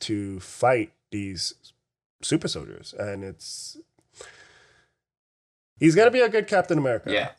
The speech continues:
Speaker 1: I think.
Speaker 2: I think his overall demeanor as Captain America was great. The costume caught me off guard at first. Um, one thing stood out to me,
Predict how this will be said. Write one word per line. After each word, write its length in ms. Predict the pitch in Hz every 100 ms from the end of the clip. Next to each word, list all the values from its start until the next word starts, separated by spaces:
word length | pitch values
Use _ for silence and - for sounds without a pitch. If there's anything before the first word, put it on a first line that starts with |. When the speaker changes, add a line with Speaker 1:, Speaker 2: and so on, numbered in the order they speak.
| _ -
Speaker 1:
I 100 | 78
think. 320 | 78 - - - _ _ -
Speaker 2:
I 140 | 120 151
think 240 | 202 202
his 560 | 190 160 143 - - - _ -
overall 460 | 123 113 120 117 113
demeanor 460 | 107 101 101 98 90
as 240 | 90 -
Captain 360 | - 95 92 92
America 340 | 87 87 85
was 160 | 78 -
great. 420 | 87 87 85 - _ _ _ _ _ _
The 60 | 113
costume 460 | 156 143 - 139 113
caught 220 | 120 104
me 120 | 101
off 220 | 98 95 87
guard 300 | 92 107 110
at 140 | -
first. 560 | 139 139 156 - - - _ _ _ _ _
Um, 840 | - 98 98 98 95 92 90 87 - _ _ _ _ - - _ _ _ _ _ _ - _ -
one 380 | 110 123 135 135
thing 200 | 135 120
stood 300 | - 120 101
out 220 | 92 -
to 80 | 113
me, 400 | 120 131 139